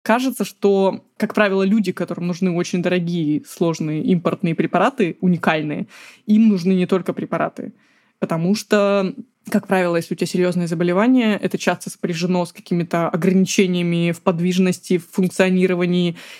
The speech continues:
И часто бывает так, что из-за этого тебе нужны какие-то приборы, приспособления и что-то ещё.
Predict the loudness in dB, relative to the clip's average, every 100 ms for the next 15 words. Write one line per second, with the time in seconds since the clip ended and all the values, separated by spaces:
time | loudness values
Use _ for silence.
0 | -6 -2 0 0 -4 -4 -4 -2 -2 -4
1 | -4 0 0 0 -4 -2 -2 -2 0 0
2 | 0 -2 -4 -4 -2 0 0 2 2 0
3 | -2 -6 -4 -4 0 2 2 0 -4 -4
4 | -2 0 0 0